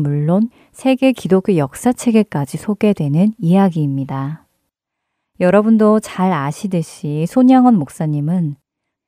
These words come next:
자신의 두 아들을 죽인 그 살인자를 용서합니다. 그리고 용서에서 끝나지 않고 살인자를 양자로 들여 매일 집에서 그와 얼굴을 맞대고 밥을 먹으며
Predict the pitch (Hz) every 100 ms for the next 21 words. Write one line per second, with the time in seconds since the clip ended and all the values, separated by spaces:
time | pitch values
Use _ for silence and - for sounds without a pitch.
0 | _ - 185 - 202 202 - 202 202 143
1 | 147 185 180 180 - 147 170 175 208 -
2 | - 156 160 - 240 247 202 139 151 165
3 | 165 175 185 196 156 139 131 131 151 _
4 | _ _ _ _ _ _ _ - 214 220
5 | 214 170 190 269 269 247 247 277 277 285
6 | 269 240 185 165 - 170 170 175 _ -
7 | 247 254 240 185 147 135 139 - _ -
8 | 160 165 170 180 180 170 151 160 180 170
9 | _ _ _ - 175 180 208 214 - 165
10 | 175 175 180 175 175 - 170 170 165 -
11 | 156 170 202 190 175 139 - 143 - 180
12 | 214 - - 170 170 190 160 143 - 147
13 | 185 170